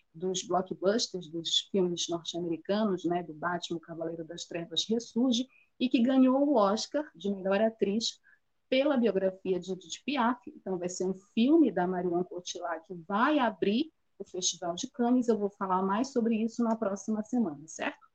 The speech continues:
Mas o certo é que vamos ter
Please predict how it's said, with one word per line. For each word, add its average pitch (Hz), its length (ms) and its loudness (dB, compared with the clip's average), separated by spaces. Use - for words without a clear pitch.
Mas 277 560 8
o 320 140 0
certo - 840 0
é 214 200 0
que 302 360 -2
vamos 240 540 2
ter 226 280 2